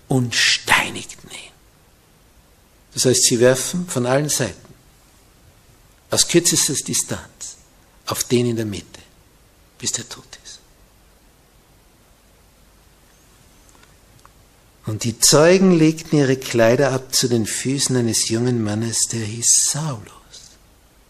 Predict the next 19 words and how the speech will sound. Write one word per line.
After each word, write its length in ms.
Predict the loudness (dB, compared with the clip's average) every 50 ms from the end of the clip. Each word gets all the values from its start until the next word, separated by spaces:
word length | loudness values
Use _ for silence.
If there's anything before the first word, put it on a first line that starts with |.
| _ _ _ _ _ _ _ _ _ _ _ _ _ _ _ _
aus 320 | -14 -10 -6 -4 -4 -4 -4
Tarsus, 920 | -6 -8 -8 -10 -12 -12 -10 -10 -8 -8 -10 -12 -16 -20 -20 -18 -20 -20 -20 -20 _ _ _ _ _ _ _ _ _ _ _ _ _ _ _ _ _ _ _ _ _ _ _ _ _ _ _ _ _ -10
der 100 | -8 -6
zu 260 | -4 -2 -2 -2 0
dem 280 | 2 2 2 2 2 0
Zeitpunkt 760 | -2 -2 -2 -2 -4 -6 -8 -6 -6 -6 -6 -6 -8 -10 -8
noch 180 | -8 -8 -8 -8
nicht 240 | -10 -10 -10 -10 -10
Mitglied 520 | -10 -10 -10 -8 -6 -4 -4 -4 -4 -4
des 200 | -2 -2 -2 -2
Hohen 220 | -2 -4 -4 -4
Rates 500 | -4 -4 -4 -6 -6 -6 -4 -2 -2 -2
war, 220 | 0 -2 -4 -4 -6 -10 -14 -16 -10 -4
aber 340 | -2 0 0 0 0 -2 -2
aus 300 | -4 -2 -2 -2 -2 -2 -2
Tarsus 960 | -2 -2 0 0 -2 -2 -2 -2 -2 -2 -4 -6 -8 -8 -8 -8 -8 -10 -12 -16 -20 -20 -20 -20 -20 -20 -20 -12 -4
eingeladen 960 | -2 0 0 0 0 0 0 0 0 0 -2 -2 -4 -4 -6 -8 -8 -8 -8
worden 440 | -6 -6 -6 -8 -8 -8 -10 -10 -10
war, 340 | -10 -10 -10 -10 -12 -14 -16